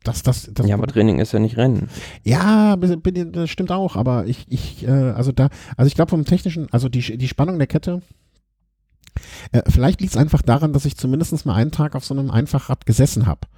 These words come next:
Speaker 1: Und die Vorteile deswegen vielleicht so eher, ne? Du brauchst dir auch keine Gedanken mehr machen mit Schalten. Ich meine, die Profis werden wahrscheinlich eh so internalisiert haben,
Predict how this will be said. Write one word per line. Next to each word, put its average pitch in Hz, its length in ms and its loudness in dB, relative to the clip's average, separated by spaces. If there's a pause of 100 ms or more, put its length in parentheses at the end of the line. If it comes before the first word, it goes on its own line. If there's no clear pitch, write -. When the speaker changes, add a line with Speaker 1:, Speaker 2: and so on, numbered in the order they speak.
(420)
Speaker 1:
Und - 280 -2
die 113 80 -2
Vorteile 117 400 0
deswegen 101 340 0
vielleicht 104 320 0
so - 80 -8
eher, 104 240 2
ne? 123 160 0
Du 127 100 -8
brauchst 143 240 -4
dir 180 60 -2
auch 156 80 -4
keine 143 180 2
Gedanken 135 320 0
mehr 87 100 2
machen 87 220 -2
mit 95 120 -4
Schalten. 73 300 -8
Ich 90 100 -6
meine, 113 100 2
die 120 100 4
Profis 143 300 -4
werden 123 140 2
wahrscheinlich 120 380 -2
eh 151 100 4
so 113 160 0
internalisiert 101 680 0
haben, 98 180 -2